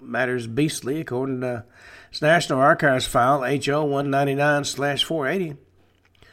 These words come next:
Well, now that we've had a look at some sea serpents, ships, and sailors of Britain's Admiralty, it's time to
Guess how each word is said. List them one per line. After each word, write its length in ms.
Well, 100
now 180
that 100
we've 300
had 140
a 60
look 320
at 100
some 200
sea 220
serpents, 480
ships, 380
and 120
sailors 480
of 120
Britain's 260
Admiralty, 500
it's 180
time 320
to 200